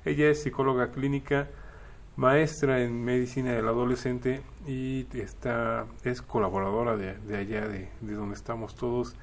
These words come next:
de la Dirección General de Atención a la Salud en Ciudad Universitaria. También le damos la bienvenida a la doctora Mireya Elizabeth Sánchez Zamora.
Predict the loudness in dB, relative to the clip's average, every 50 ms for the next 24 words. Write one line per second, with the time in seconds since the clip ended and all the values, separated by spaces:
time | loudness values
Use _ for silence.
0 | -14 -14 -14 -14 -14 -14 -14 -14 -12 -8 -2 0 0 2 2 4 4 4 2 2
1 | 0 -2 -4 -4 -4 -2 -2 -2 0 0 0 -2 -2 -2 -4 -4 -4 -4 -2 -2
2 | -4 -4 -4 -2 -2 0 0 -2 -2 0 0 0 0 0 0 -2 -4 -4 -4 -4
3 | -4 -2 -2 0 0 0 0 -2 -2 -2 -4 -4 -6 -10 -10 -8 -6 -6 -6 -6
4 | -8 -12 -14 -16 -16 -16 -16 -16 -16 -16 -14 -14 -14 -14 -6 -4 -2 0 2 2
5 | 2 4 6 4 4 4 4 4 4 4 2 2 2 4 4 6 6 4 4 4
6 | 2 4 4 4 4 4 4 2 -2 0 2 2 4 4 4 4 2 2 2 2
7 | 2 2 2 2 0 0 -2 -2 -4 -4 -2 0 -2 -2 -2 -4 -4 -4 -4 -4
8 | -4 -4 -4 -4 -2 -2 0 0 2 4 4 4 2 2